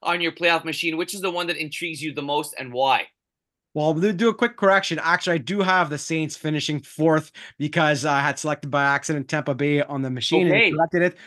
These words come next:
Speaker 2: So I do have the Saints hosting the Eagles. But
Speaker 1: Okay.
Speaker 2: to answer your question, out of all these teams, I mean, I have to admit, the one that's actually the most intriguing was the Cleveland Browns against the Texans.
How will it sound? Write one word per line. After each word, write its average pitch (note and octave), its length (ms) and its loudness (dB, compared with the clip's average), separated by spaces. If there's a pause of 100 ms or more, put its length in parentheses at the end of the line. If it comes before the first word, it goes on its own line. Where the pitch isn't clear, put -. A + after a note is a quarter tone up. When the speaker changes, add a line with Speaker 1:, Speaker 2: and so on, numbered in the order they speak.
(140)
Speaker 2:
So - 160 0
I G#3+ 60 4
do G3 120 2
have F#3+ 160 4
the E3 80 -2
Saints F3 560 -4 (240)
hosting E3 480 0
the D3+ 200 -4
Eagles. C#3+ 340 -2 (340)
But F3 200 4
Speaker 1:
Okay. G3+ 140 6
Speaker 2:
to A#3 60 -2
answer A#3 260 -2
your G3+ 240 2 (100)
question, F#3 640 2
out F#3+ 380 0
of F#3 140 2
all A3 320 -2
these G#3+ 480 -6
teams, F#3 760 2
I C#3+ 60 -4
mean, D#3 280 2 (380)
I E3 120 0
have E4+ 320 -2
to C#4 120 -6
admit, B3+ 300 0
the E3+ 80 -2
one F3+ 180 0
that's E4 300 -2
actually G3+ 420 -4
the E3+ 100 2
most F3 240 -2
intriguing G3 640 -4 (360)
was G3+ 440 4 (140)
the E3+ 120 2
Cleveland G#3 520 0
Browns F#3 540 4
against E3 340 -2
the D3+ 80 -4
Texans. - 640 -4